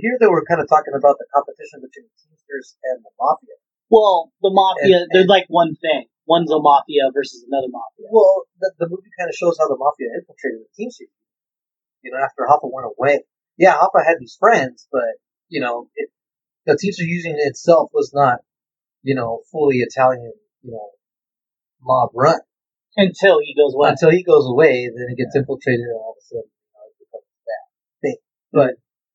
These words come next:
Speaker 1: but, uh, but it seems like they follow a lot of the rules. So if you're following the rules, then I guess, no, he doesn't betray Hoffa?
Speaker 2: 'Cause, I mean, he, he gave him warnings. And Hoffa's like, "Fuck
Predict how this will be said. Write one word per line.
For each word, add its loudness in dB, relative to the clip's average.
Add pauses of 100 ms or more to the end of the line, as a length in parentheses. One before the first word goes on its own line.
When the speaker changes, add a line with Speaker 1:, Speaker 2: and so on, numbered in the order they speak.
(280)
Speaker 1:
but, 4
uh, 0 (120)
but 2 (520)
it -10
seems -6
like 2
they -2
follow 6
a 6
lot 4
of -4
the -4
rules. 4 (100)
So 2
if 0
you're -8
following 2
the -8
rules, 2
then 0 (140)
I -4
guess, -4 (480)
no, 6
he 0
doesn't -4
betray 0
Hoffa? -4 (2000)
Speaker 2:
'Cause, 2 (140)
I 2
mean, 2
he, 2
he -2
gave 2
him 2 (100)
warnings. 0 (1200)
And -4
Hoffa's 2
like, 2 (140)
"Fuck 2